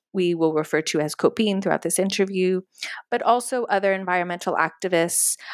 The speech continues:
that are, um, based in Latin America, but also Honduras and transnational organizations.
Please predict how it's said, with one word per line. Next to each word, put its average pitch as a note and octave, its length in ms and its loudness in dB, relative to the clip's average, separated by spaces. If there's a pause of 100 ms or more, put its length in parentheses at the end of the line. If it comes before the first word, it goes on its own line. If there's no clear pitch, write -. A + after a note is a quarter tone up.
(160)
that F3 120 2
are, D#3+ 240 0 (200)
um, E3+ 360 2
based F3+ 280 2
in F3 80 -2
Latin E3+ 240 2
America, E3+ 500 2
but D3 120 0
also D#3+ 360 -2
Honduras E3 760 0
and G3+ 320 2
transnational D#3+ 720 -2
organizations. D3+ 1160 -2